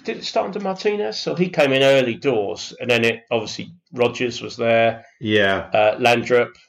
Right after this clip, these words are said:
Speaker 1: Gary Monk.
Speaker 2: I think Rodgers was the one that really advanced it, wasn't he?
Speaker 1: Yeah.
Speaker 2: He's the one who really had success under it. A team I loved watching play,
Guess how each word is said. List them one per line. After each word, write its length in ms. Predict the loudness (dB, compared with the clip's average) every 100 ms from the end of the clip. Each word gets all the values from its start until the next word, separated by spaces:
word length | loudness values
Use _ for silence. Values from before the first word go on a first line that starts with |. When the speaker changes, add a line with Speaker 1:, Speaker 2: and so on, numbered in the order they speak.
| _ _ -20 -6
Speaker 1:
Gary 260 | -2 0 0
Monk. 400 | 4 4 2 -4 -16 -20 -20 -8
Speaker 2:
I 40 |
think 200 | -2 2
Rodgers 320 | 4 4 0
was 60 | 0
the 60 | 2
one 120 | 2
that 100 | 2
really 280 | 2 2 0
advanced 520 | 0 0 0 -4 -10
it, 40 |
wasn't 280 | -10 -10 -12 -12
he? 100 | 0
Speaker 1:
Yeah. 80 | 2
Speaker 2:
He's 80 | 4
the 60 | 2
one 100 | 2
who 80 |
really 380 | 2 0 0 -6 -16 _ _
had 280 | -8 -4 -4
success 500 | -6 -10 -6 -6 -4
under 260 | -8 -8
it. 180 | -8 -10 -18 _ -8
A 80 | -6
team 380 | 0 2 4
I 60 | 4
loved 300 | 4 2 2
watching 300 | -4 -4 -6
play, 420 | -2 0 0 -2